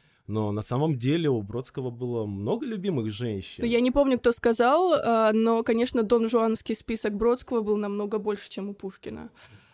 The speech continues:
Speaker 2: А, он действительно,
Speaker 1: И
Speaker 2: и
Speaker 1: у
Speaker 2: вот
Speaker 1: Бродского было очень специфическое отношение к женщине, здесь тоже об этом можем прямо сказать. Такое, и потом оно перенесется на Басманову. М, он же себя в своей лирике воспринимал как "Одиссея", когда уехал.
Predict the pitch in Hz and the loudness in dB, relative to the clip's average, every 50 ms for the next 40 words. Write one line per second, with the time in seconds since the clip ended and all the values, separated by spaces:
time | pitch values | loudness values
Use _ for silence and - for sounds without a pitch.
0 | _ - - 190 196 190 196 196 - - 208 214 208 214 208 208 214 - - 202 | _ -8 -4 -4 -4 -2 -4 -6 -4 -2 -2 -2 -2 -2 -4 -6 -10 -8 -8 -10
1 | 202 - - 220 208 208 214 214 214 214 - 131 147 143 147 165 160 160 - 156 | -10 -10 -10 -8 -6 -4 -4 -4 -4 -2 0 2 4 4 4 4 2 0 0 -2
2 | 151 139 143 151 156 - - 165 156 - 156 135 - - - 123 - - 127 - | 0 2 4 2 2 4 4 2 2 2 0 -2 -2 -2 -4 -4 -2 -4 -6 -6
3 | 143 123 - - - - 101 87 - 95 95 - - 113 101 95 92 90 92 95 | -6 -6 -6 -8 -6 -6 -6 -8 -6 -8 -10 -8 -6 -6 -6 -6 -6 -8 -8 -6
4 | 117 117 104 98 - - - 90 87 90 85 87 85 - - - 104 98 85 90 | -4 -4 -4 -4 -8 -10 -14 -12 -12 -12 -12 -14 -14 -14 -12 -8 -8 -8 -8 -8
5 | 90 82 87 87 90 - 90 90 92 95 101 98 95 85 87 80 78 - 82 76 | -10 -12 -10 -12 -12 -12 -12 -10 -8 -6 -6 -6 -8 -10 -12 -14 -14 -12 -12 -12
6 | 80 82 - - - 90 87 104 113 123 139 139 _ _ _ _ _ _ _ _ | -10 -12 -12 -12 -14 -12 -6 -4 -2 -2 -4 -4 _ _ _ _ _ _ _ _
7 | _ - - 98 - - 123 120 120 117 113 110 107 110 107 95 - - 123 127 | _ -14 -12 -12 -10 -4 -2 2 2 4 2 2 0 -2 -6 -10 -12 -10 -10 -4
8 | - 131 - - 147 143 143 139 135 - - 127 131 131 123 135 127 131 139 143 | -4 -4 0 0 0 2 2 0 0 0 0 0 -2 -2 -2 -2 -2 0 0 -2
9 | 139 - 151 143 - - 139 123 123 123 127 123 120 113 127 123 - - 147 165 | -2 -4 -6 -6 -6 -6 -6 -4 -2 -2 0 -2 -2 -2 -4 -4 -4 -4 -6 -4
10 | 196 202 180 143 113 101 90 90 92 92 98 92 85 - _ - _ _ _ _ | -4 -4 -4 -4 -6 -6 -8 -10 -12 -10 -10 -10 -10 -12 _ -20 _ _ _ _
11 | _ _ _ - 107 107 110 107 110 110 - - 127 139 127 139 135 - - 131 | _ _ _ -12 -8 -6 -6 -4 -4 -6 -4 -2 -2 0 0 0 -2 -2 -4 -6
12 | 117 120 151 147 - - - 143 135 131 123 135 165 165 151 - - 127 117 - | -2 0 0 0 0 -2 -2 2 2 2 2 2 0 -2 -4 -4 -4 -4 -4 -4
13 | - - 117 113 120 131 139 143 135 131 113 - 123 113 120 139 139 - 190 165 | -6 -6 -6 -4 -2 -2 -2 -2 -2 -6 -8 -8 -8 -8 -8 -8 -6 -4 -2 -2
14 | 117 95 - 95 90 87 95 92 92 95 101 104 101 92 90 - - - - 90 | -2 -2 -4 -10 -14 -12 -10 -8 -8 -8 -8 -8 -8 -10 -10 -14 -18 -18 -16 -16
15 | - - | -18 -18